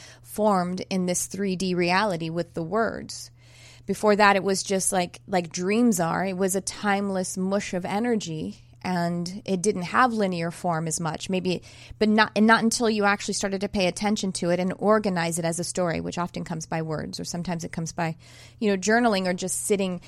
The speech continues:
and consciously thinking about what happened in the dream or in the imagery experience. And so the reason that some people may think, "I don't visualize," or, "I, I, I, I would like for you," I, I digress.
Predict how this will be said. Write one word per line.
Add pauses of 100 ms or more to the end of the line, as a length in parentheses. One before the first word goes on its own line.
(120)
and
consciously
thinking
about (160)
what
happened
in
the
dream
or (460)
in
the
imagery (380)
experience. (1160)
And
so
the
reason
that
some
people
may
think, (720)
"I
don't
visualize,"
or, (240)
"I,
I, (100)
I,
I
would
like
for
you," (120)
I, (560)
I
digress.